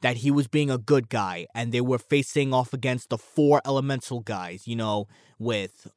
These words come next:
uh, Hydro and Sandman possibly being one of them. And the marketing, oh, it fooled so many people. And I'm thinking to myself,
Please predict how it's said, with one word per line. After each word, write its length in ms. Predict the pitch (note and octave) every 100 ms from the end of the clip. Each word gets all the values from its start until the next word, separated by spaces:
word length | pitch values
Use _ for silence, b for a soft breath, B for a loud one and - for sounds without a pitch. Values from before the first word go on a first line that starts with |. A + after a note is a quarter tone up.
| -
uh, 180 | G#2+ F2
Hydro 840 | - D3+ D3 - C#3+ C#3 C3+ A2+
and 120 | F#2+
Sandman 580 | - - C#3 C#3 C#3 C3+
possibly 380 | - C3+ B2 C3+
being 340 | A#2+ B2+ B2
one 160 | B2 B2+
of 100 | A#2
them. 320 | B2 A#2+ A#2 b b b b -
And 320 | B2+ B2+ B2
the 100 | A#2+
marketing, 560 | B2+ G3 G3+ G#3+ G#3 F#3+
oh, 220 | F3 F3+
it 80 | E3+
fooled 400 | - - E3 B2
so 340 | - - F3+ E3
many 220 | D#3+ C#3+
people. 440 | - E3 - G#2+
And 120 | A2
I'm 80 | D3
thinking 200 | E3 E3
to 100 | -
myself, 480 | C#3+ - D3 C#3+ B2+